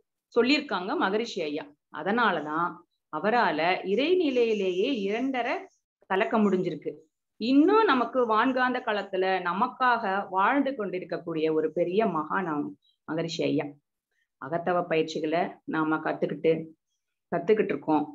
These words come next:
இனி இனி வரக்கூடிய காலகட்டங்கள் இருக்கக்கூடிய மாணவ சமுதாயத்திற்கும் கொண்டு சென்று தவ பயிற்சிகளை கத்துக்கிறதன் மூலமாகவும் அகத்தாய்வு பயிற்சிகளை கத்துக்கிறதன் மூலமாகவும் வாழ்க்கையில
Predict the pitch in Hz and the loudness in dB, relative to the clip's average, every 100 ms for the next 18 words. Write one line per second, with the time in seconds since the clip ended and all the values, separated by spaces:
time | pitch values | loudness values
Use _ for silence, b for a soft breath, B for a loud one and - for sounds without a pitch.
0 | B B B 143 185 220 214 - b b | B B B 0 4 4 2 -8 b b
1 | 196 233 226 220 294 349 285 254 202 190 | 2 2 4 2 4 4 4 4 2 0
2 | 196 185 185 175 170 170 143 165 156 156 | 0 -2 -2 -2 -4 -6 -6 -2 0 0
3 | 165 196 277 294 285 190 190 185 190 185 | 2 4 6 4 4 2 0 0 2 0
4 | 180 - 208 202 175 175 170 151 143 156 | -2 -6 -6 -4 -2 -2 -2 -4 -2 -2
5 | 160 160 b b - 170 240 277 269 254 | -4 -8 b b -4 2 2 4 2 4
6 | 247 226 190 185 180 214 202 180 170 165 | 4 4 2 0 0 0 0 -2 -2 -2
7 | 160 156 151 156 156 151 156 202 226 240 | 0 -2 -2 -4 -4 -4 -2 -2 0 2
8 | 240 214 190 175 165 165 160 185 180 165 | 2 0 -4 -6 -6 -6 -4 -2 -2 0
9 | 156 151 151 147 143 147 156 151 _ _ | -2 0 0 -2 -2 -4 -4 -8 _ _
10 | _ _ - 165 170 208 240 226 | _ _ -6 0 0 2 4 4